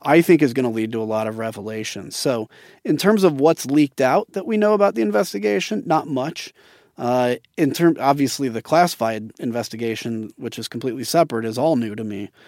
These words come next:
But, uh, I have no doubt that, uh, they have a very solid case against Donald Trump. And I think the real question now is, does this happen before or after the election?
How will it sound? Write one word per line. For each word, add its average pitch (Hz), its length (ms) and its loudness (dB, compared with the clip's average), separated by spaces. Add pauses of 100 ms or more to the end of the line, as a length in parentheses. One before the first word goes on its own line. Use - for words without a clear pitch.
(300)
But, 120 260 -2
uh, 110 320 -2 (140)
I 131 120 -2
have 131 220 -2
no 123 200 2
doubt 113 400 -2
that, 107 360 -8 (100)
uh, 107 300 -6
they 120 180 -4
have 117 160 -4
a 110 100 -2
very 110 460 0
solid 104 380 -8
case - 340 -14
against 107 360 -10
Donald 101 280 -12
Trump. 107 320 -12
And 107 280 -10
I 123 80 -6
think 127 160 -6
the 131 80 -6
real 135 200 2
question 123 380 -4
now 120 240 -2
is, 117 160 -4
does 120 160 -8
this 120 160 -8
happen 120 320 -4
before 107 420 -8
or 104 80 -6
after 104 220 -10
the 98 120 -12
election? 82 480 -14